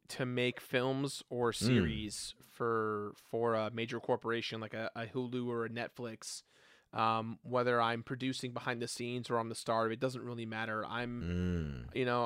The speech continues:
Speaker 1: I, I think my, uh, my, my, my friends and I joke around that, like, I'm the Adam Sandler of the group in the essence that I just am trying to get as famous as possible so that we can just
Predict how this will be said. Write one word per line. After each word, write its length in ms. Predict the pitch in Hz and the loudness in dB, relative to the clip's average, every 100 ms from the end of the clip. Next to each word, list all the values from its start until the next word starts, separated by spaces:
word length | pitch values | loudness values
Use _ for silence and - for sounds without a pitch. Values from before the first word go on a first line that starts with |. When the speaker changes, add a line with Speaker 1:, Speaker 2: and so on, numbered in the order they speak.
| - | 4
Speaker 1:
I, 320 | 127 123 - - | 4 4 0 -4
I 60 | 135 | -4
think 200 | 226 208 | -2 4
my, 380 | 170 143 135 117 - _ - | 6 6 4 0 -10 _ -6
uh, 340 | 123 123 113 104 | -2 0 0 -4
my, 260 | 127 131 127 | -2 0 0
my, 260 | 127 127 123 | 0 0 0
my 160 | 123 131 | 0 0
friends 320 | - 175 160 | 4 4 4
and 80 | 160 | 4
I 60 | 139 | 6
joke 260 | 139 135 | 4 4
around 380 | 131 123 123 123 | 4 4 2 0
that, 160 | 120 117 | -4 -2
like, 400 | 117 117 - - _ _ _ _ | 0 0 -4 -14 _ _ _ _
I'm 260 | 127 147 156 | 6 8 8
the 120 | - | 6
Adam 280 | 139 143 131 | 6 6 4
Sandler 440 | - 135 131 147 | 0 0 2 2
of 100 | 151 | 2
the 80 | 151 | 0
group 360 | 151 165 185 - | 2 4 4 2
in 140 | 147 | 0
the 120 | 139 | 2
essence 380 | 135 - 143 - | 2 0 -2 0
that 340 | 135 127 123 - _ 127 | 4 6 4 0 _ -4
I 100 | 135 | 2
just 300 | 156 - - | 2 0 -4
am 100 | 151 | -6
trying 320 | - 147 151 | 2 4 4
to 60 | 147 | 2
get 320 | 139 139 139 _ _ _ - | 6 6 4 _ _ _ 2
as 200 | 135 - | 2 2
famous 420 | - 135 139 135 | 0 2 2 0
as 80 | 123 | -2
possible 640 | - 117 - 151 165 175 | 2 2 4 0 2 2
so 200 | - 143 | 2 2
that 340 | 135 131 123 - _ _ _ _ 131 | 4 6 4 0 _ _ _ _ 2
we 140 | 151 | 4
can 240 | 156 156 | 4 2
just 440 | 139 156 143 - | 6 6 6 0